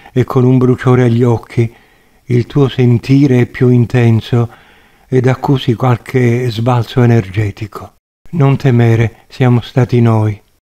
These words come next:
Figlio, vorremmo che tu ti recassi di sera al Gianicolo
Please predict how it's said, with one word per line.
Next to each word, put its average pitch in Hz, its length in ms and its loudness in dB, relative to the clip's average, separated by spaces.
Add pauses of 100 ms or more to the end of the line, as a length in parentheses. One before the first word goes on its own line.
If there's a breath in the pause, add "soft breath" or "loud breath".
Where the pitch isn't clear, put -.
(640)
Figlio, 123 540 0 (380 soft breath)
vorremmo 135 520 0
che 123 180 0
tu 127 140 -6
ti 127 160 -2
recassi 123 540 -2
di 117 120 0
sera 123 320 -2
al 120 100 2
Gianicolo 117 760 0